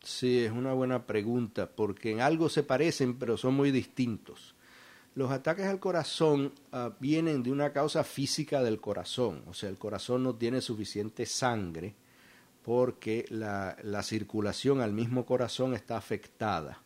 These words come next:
Entonces, eso generalmente se demuestra, uno tiene estos ataques de, de dolor del pecho, que son los ataques del corazón,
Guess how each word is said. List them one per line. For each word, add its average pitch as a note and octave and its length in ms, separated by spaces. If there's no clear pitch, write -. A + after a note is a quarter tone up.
Entonces, E3 400
eso D3 280
generalmente D3+ 800
se E3 320
demuestra, D3 680
uno C3 200
tiene C#3 320
estos - 520
ataques A#2 760
de, G#2+ 320
de G#2 260
dolor A#2+ 480
del G#2+ 300
pecho, C3 520
que D2+ 120
son G#2+ 140
los G#2 100
ataques A2 380
del A2+ 120
corazón, A2 640